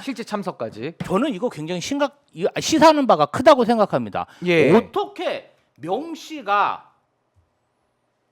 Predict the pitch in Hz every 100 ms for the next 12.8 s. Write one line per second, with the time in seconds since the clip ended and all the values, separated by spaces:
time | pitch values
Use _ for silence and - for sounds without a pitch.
0 | _ - 220 285 285 302 302 262 370 403
1 | - 160 151 175 117 - _ _ 120 117
2 | 110 202 262 - 311 294 269 294 - 269
3 | 294 269 104 170 254 - 214 147 185 220
4 | 120 76 _ _ _ _ _ _ _ _
5 | _ _ _ - 320 - 254 113 135 233
6 | 277 294 330 320 302 302 302 170 196 220
7 | 233 240 220 269 330 - - 175 262 339
8 | 302 269 247 294 339 - _ _ _ _
9 | _ _ _ _ _ _ _ _ _ _
10 | _ _ _ _ _ _ - 196 262 262
11 | 254 254 247 226 202 240 226 220 214 254
12 | 247 233 214 202 185 190 233 269